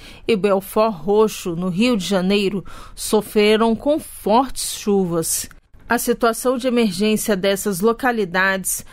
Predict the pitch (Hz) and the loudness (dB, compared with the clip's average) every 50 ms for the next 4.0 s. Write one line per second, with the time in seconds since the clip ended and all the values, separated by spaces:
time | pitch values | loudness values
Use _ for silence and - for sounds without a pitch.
0 | - - - - - 226 226 220 233 220 - - 247 233 233 226 - - 277 269 | -20 -20 -20 -2 2 2 2 2 2 -2 0 2 2 2 2 2 0 -2 -2 0
1 | 240 277 269 262 254 254 254 - - 254 233 - - 233 269 - - - 359 349 | 0 0 2 2 0 0 -2 0 0 -2 -2 2 2 2 2 2 0 -2 -2 -2
2 | - - 214 202 196 190 185 170 170 165 - - - - - - 220 208 - - | 0 0 2 2 2 2 0 -2 -2 -4 -8 -16 -18 -8 0 0 0 0 0 0
3 | - 190 175 - - 202 202 240 302 330 - - 262 240 240 240 226 247 247 | -2 -2 -2 -4 -6 -6 -4 -2 -2 -2 0 0 2 2 2 2 0 -2 -2